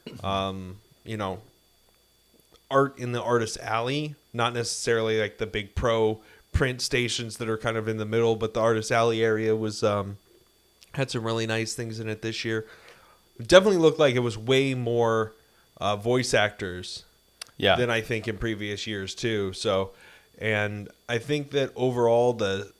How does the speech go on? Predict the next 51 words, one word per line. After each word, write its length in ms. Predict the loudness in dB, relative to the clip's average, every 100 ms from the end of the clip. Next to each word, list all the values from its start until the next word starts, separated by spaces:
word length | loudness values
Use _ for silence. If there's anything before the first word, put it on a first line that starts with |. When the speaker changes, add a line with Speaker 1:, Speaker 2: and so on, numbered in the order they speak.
| -16 -2
Speaker 1:
the 120 | 2
layout 360 | 4 6 4
of 80 | 2
the 60 | -4
space 420 | -4 -2 -2 -2
was 120 | -6
really 240 | -2 0 0
nice. 460 | 0 -2 -2 -6 -2
I 100 | 0
hate 240 | 0 0
that 100 | 0
we 120 | 2
had 180 | 2 0
to 80 | -2
dump 220 | -2 -2 -6 _ 0
our 160 | 0
drinks 340 | 0 -2 -2 0
out 160 | 0
before 280 | -2 -2 -2
we 100 | -2
could 160 | -8 -2
go 180 | 0
inside, 640 | 0 0 4 6 6 4 0
but 280 | 0 0 -6 -20 -20 -20 _
I 120 | -6
guess 260 | 0 0 -2
that's 480 | -6 0 2 2 0
the 160 | -4
rules. 680 | -2 0 2 2 0 -2 -6 -14 _ _ _ _ _ -20 -20 -20 -20 -20 _ -2
It's 160 | 0 2
just 120 | 0
hot. 440 | 0 4 4 2 -6
When 140 | -6 -4
it's 80 | 2
hot, 340 | 8 8 6 0
you 100 | 2
know, 140 | 2
it's 120 | 4
like, 220 | 4 4 0 -20 4
I 80 | 6
had 240 | 6 4 -2 0
ice 460 | 2 4 2 -4 -8 -14 _ _ _
so 220 | 4 6
that 160 | 8 6
my 140 | 2
drink 240 | 2 0 0
would 100 | -2
be 100 | 0
cold 300 | 2 2 6
all 180 | 6 6
day. 460 | 6 4 4 -2